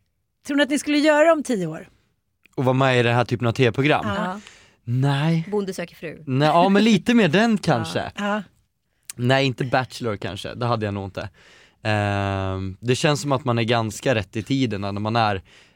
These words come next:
Speaker 2: sena tjugo, början av trettio, där någonstans så
Speaker 3: Mm.
Speaker 2: passar man in i det. För det känns som att man, ska man vara med i Bachelor så ska det vara liksom, du ska vara i en fas i livet där du har liksom, du har varit ung, du har levt, du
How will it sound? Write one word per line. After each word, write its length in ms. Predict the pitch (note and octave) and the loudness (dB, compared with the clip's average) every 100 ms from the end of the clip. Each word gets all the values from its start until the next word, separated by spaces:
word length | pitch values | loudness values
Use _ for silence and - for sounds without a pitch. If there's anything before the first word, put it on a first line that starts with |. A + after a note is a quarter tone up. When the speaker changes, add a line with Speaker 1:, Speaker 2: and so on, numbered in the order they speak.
| _ | _
Speaker 2:
sena 340 | - C#3 A#2 G#2+ | -6 -2 0 -2
tjugo, 480 | - A2+ G2 G2+ | -2 -2 -2 -4
början 320 | G2 A2 G#2 G2+ | -2 -2 0 -4
av 80 | |
trettio, 320 | F#2+ A2+ - - | -6 -8 -8 -6
där 180 | A#2+ A2+ | -2 -2
någonstans 420 | G#2 G2 - - - | -4 -8 -12 -12 -12
så 60 | |
Speaker 3:
Mm. 120 | - | -8
Speaker 2:
passar 280 | F3 E3+ - | -6 -4 -4
man 180 | G#2 G#2 | -2 0
in 220 | G#2+ G2 | -2 -4
i 200 | G#2 A2 | -4 -4
det. 120 | A#2 - | -6 -4
För 80 | A#2 | 0
det 80 | |
känns 320 | A#2 C3+ A#2+ - | 2 0 0 -4
som 160 | A2 | -4
att 160 | G#2 - | -4 -4
man, 380 | G#2+ G2+ G2+ F#2+ _ _ _ _ - | -4 -4 -6 -8 _ _ _ _ -12
ska 160 | - | -4
man 120 | B2+ | -2
vara 100 | A#2+ | 0
med 120 | B2+ A2+ | 0 0
i 40 | |
Bachelor 420 | A2+ A2+ - G#2+ | -2 -6 -6 -6
så 140 | G2 G2 | -6 -6
ska 160 | A#2 | -4
det 60 | G#2+ | 0
vara 220 | A2+ A2 | 0 0
liksom, 460 | G2+ - G2 F#2+ F2 _ _ _ | -2 -6 -8 -8 -12 _ _ _
du 100 | B2 | -8
ska 160 | - C3 | -2 0
vara 240 | B2+ B2 | 2 2
i 20 | |
en 60 | A2 | 0
fas 440 | - C3 A#2 - | -2 -2 -2 -2
i 20 | A2+ | -2
livet 380 | A#2+ G#2+ G#2 | 0 -2 -2
där 120 | G#2+ G2+ | -2 -2
du 60 | |
har 100 | G#2+ | -2
liksom, 440 | G2+ - G2+ G2 F#2 _ - - _ - | -4 -4 -4 -4 -10 _ -20 -20 _ -4
du 100 | A#2+ | 0
har 80 | |
varit 220 | B2+ C3 A#2 | 2 0 0
ung, 400 | A#2+ A#2 A#2 G#2+ | 0 2 0 -2
du 60 | |
har 240 | G#2+ A#2 A2 | 0 0 0
levt, 600 | G#2+ G#2+ G#2 - - - | 0 -2 -4 -12 -18 -10
du 560 | A2 G#2+ G#2 G#2 G2 | -4 -2 0 -2 -4